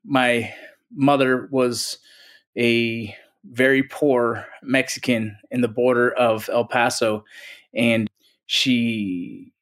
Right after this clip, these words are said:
was tired of kind of the same old thing. They used to, you know, they were migrants. They, they, they'd pick fruit and vegetables to, to, you know, to, to make way. And as you got older, you kind of found yourself to do, like, cannery work or, or the,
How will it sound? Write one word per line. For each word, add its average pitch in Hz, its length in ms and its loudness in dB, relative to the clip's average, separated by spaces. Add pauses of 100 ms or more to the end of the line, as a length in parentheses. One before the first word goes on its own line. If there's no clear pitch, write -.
(120)
was 123 220 -2
tired 120 300 2
of 110 180 -4
kind 120 160 2
of 110 100 -4
the 113 160 0
same 117 340 0
old 113 160 0
thing. 117 300 0
They 110 120 0
used 107 240 -4
to, 107 200 -2 (180)
you 131 120 0
know, 113 180 0 (120)
they 127 80 -2
were 120 100 4
migrants. 120 380 2
They, 113 120 -2
they, 110 280 -2 (180)
they'd 120 220 -2
pick 131 180 0
fruit 123 240 -2
and 117 80 -8
vegetables 120 500 -2
to, 104 300 -2
to, 113 320 -4 (840)
you 139 100 4
know, 120 140 4
to, 113 280 0
to - 120 -6
make 127 240 2
way. 131 280 4 (360)
And 120 240 2
as 113 140 0
you 120 60 0
got 110 200 2
older, 127 220 4
you 120 140 -2
kind 120 180 0
of 117 100 -4
found 120 220 0
yourself 117 420 0
to 127 100 -2
do, 120 240 0
like, 113 220 0
cannery 131 420 2
work 110 300 -2
or, 110 140 0
or 110 320 -4
the, 107 420 -8